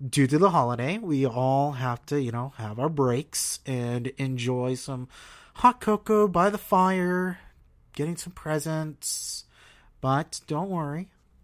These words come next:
after the new year, we will be back, and I'll tease that it'll be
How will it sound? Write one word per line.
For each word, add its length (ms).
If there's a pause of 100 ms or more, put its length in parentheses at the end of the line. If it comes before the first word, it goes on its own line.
after 300
the 100
new 140
year, 240
we 400
will 260
be 200
back, 440 (380)
and 100
I'll 100
tease 360
that 160
it'll 120
be 220